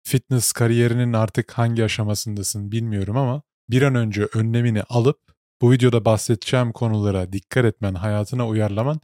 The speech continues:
senin için yararlı olacaktır. Bunlardan dikkat etmen gereken en önemli konu gün içinde sürekli tekrar ettiğin hareket açıları, hareket paternleri. Nedir bunlar? Mesela bir işte çalışıyorsundur, inşaat işi olabilir,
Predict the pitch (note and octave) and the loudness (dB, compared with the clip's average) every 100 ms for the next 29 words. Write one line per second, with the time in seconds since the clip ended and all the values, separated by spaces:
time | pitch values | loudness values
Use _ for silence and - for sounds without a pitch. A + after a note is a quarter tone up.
0 | _ _ _ _ _ - C3+ B2 G#2+ D#3 | _ _ _ _ _ 0 2 2 0 2
1 | B2 A#2 A#2 A#2 G#2+ F#2+ F2+ - - - | 4 4 4 4 4 0 -6 -12 -18 -20
2 | _ _ - C#3 D3+ E3 F#3 D3+ - F3 | _ _ -2 2 4 4 4 2 2 2
3 | D#3+ E3+ E3+ D3 D3+ D3+ D#3 D3+ C3+ - | 2 0 0 2 2 2 0 0 -2 0
4 | D#3 D#3+ C#3+ A#2+ C3+ B2+ A#2 A2 G#2+ G#2 | 4 4 2 -4 -2 0 2 0 0 0
5 | G2+ - A#2 C#3 D#3+ D3+ G#2+ C3+ C3 C3 | -2 0 0 2 0 -2 -2 0 0 -2
6 | B2+ B2+ - C#3+ - A#2 A#2+ A2 B2 B2 | 0 0 2 0 0 -2 -2 -2 0 2
7 | A#2 - - C3+ B2 - A2+ A2+ - A2+ | 2 -2 -2 -2 -2 -2 -2 0 0 0
8 | - - C3 A2 A2 G2 G#2 C3+ B2+ A2+ | -4 -6 -2 -2 -2 -4 -2 -2 -2 -2
9 | A2+ B2 - G#2+ - F#2+ F#2 F2+ - _ | 0 -2 -2 -6 -4 -6 -6 -12 -16 _
10 | _ _ _ _ F3 D3+ B2 A#2 B2+ C#3 | _ _ _ _ 2 4 2 0 0 0
11 | C3+ - C3 B2+ C3+ C3+ - C#3 A#2+ G#2+ | 0 0 0 0 0 -4 0 0 0 -2
12 | F#2+ G2+ - G#2 G#2+ B2 A2 B2 A#2 - | -2 -6 -6 -6 -6 -4 -2 0 0 -2
13 | - A#2+ A#2+ A#2 A#2+ A2+ | -4 -2 -2 -2 -4 -6